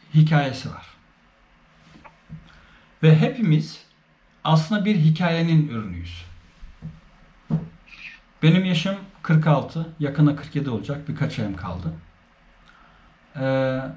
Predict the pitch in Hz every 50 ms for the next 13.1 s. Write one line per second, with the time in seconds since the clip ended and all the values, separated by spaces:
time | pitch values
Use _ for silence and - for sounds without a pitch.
0 | - - - - 175 175 175 165 160 165 165 165 165 160 156 160 156 156 - -
1 | 165 160 156 151 151 151 147 147 151 156 151 - - - - _ _ _ _ _
2 | _ _ _ _ _ _ - - _ _ _ _ _ - _ _ - 147 147 143
3 | - - 151 147 147 151 - - 131 113 110 110 104 98 95 92 90 98 120 135
4 | - - - - - _ _ _ _ _ _ _ _ _ _ _ _ - 131 127
5 | 135 139 135 127 131 131 123 - 139 127 120 117 110 92 90 92 - - - -
6 | _ - - - - 156 151 - 113 110 107 104 98 90 90 87 - - - _
7 | _ _ _ _ - 135 123 139 139 143 143 143 - - 151 131 131 131 131 127
8 | 120 120 120 120 120 120 117 113 107 98 90 90 107 - - - - - _ _
9 | _ _ _ _ _ _ _ _ _ _ - - - - - _ _ - - -
10 | 123 139 147 143 143 - - - - 127 135 147 139 143 143 139 127 120 131 127
11 | 123 143 143 - - - - - 151 156 151 139 135 131 131 123 127 131 127 123
12 | 117 123 123 139 139 127 120 107 98 90 85 - - 90 87 85 85 90 110 127
13 | 156